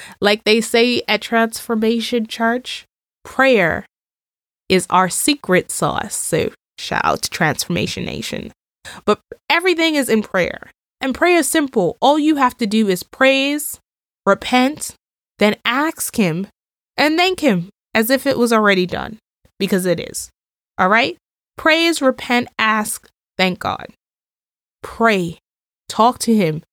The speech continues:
It does not have to be some big elaborate prayer. You don't have to speak in tongues. Just have conversation. Prayer with God can be as easy as me talking to you on this podcast.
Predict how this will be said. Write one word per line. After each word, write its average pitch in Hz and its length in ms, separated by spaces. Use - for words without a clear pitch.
It 196 100
does 208 220
not 226 180
have 226 240
to 240 80
be 233 160
some 233 260
big 214 180
elaborate 208 540
prayer. 196 440
You 240 80
don't 254 200
have 247 300
to 262 100
speak 262 360
in 247 140
tongues. - 640
Just 247 260
have 233 380
conversation. 196 920
Prayer 262 300
with 233 220
God 226 340
can 208 140
be 196 120
as 180 120
easy 226 380
as 185 120
me 196 200
talking 196 400
to - 100
you 180 200
on 180 100
this 175 160
podcast. - 760